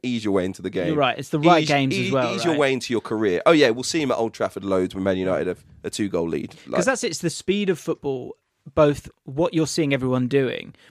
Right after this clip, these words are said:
Speaker 2: but also how you yourself and how you need to be able to perform quickly. And that's the thing that I can't, you know,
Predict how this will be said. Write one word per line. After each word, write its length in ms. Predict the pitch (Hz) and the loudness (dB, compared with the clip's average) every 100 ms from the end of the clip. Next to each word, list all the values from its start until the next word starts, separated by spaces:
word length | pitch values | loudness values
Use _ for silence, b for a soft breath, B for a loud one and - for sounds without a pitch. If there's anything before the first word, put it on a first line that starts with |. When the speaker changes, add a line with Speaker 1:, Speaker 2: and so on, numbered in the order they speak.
| - | -2
Speaker 2:
but 100 | 143 | -2
also 240 | 131 135 | 2 0
how 180 | - 143 - | -2 -8 -10
you 360 | 139 147 160 | 0 6 6
yourself 500 | 123 135 117 160 123 | 6 2 2 2 0
and 120 | 120 113 | -4 -8
how 180 | 123 127 | -4 -4
you 360 | 123 127 101 - | -4 -6 -8 -14
need 240 | - 131 123 | -6 -6 -4
to 120 | 127 127 _ | -10 -12 _
be 80 | 147 | -8
able 120 | 127 | -8
to 60 | 131 | -12
perform 480 | - 120 139 131 123 | -14 -10 -8 -8 -12
quickly. 600 | - 151 - - - - b b b b b b b | -6 -6 -6 -16 -20 -20 b b b b b b b
And 120 | 139 | 2
that's 160 | 175 - | 2 0
the 80 | 143 | -4
thing 180 | 160 143 | -4 -2
that 120 | - | -6
I 60 | |
can't, 240 | 139 139 143 | -4 -2 0
you 60 | 135 | -2
know, 180 | 131 | -6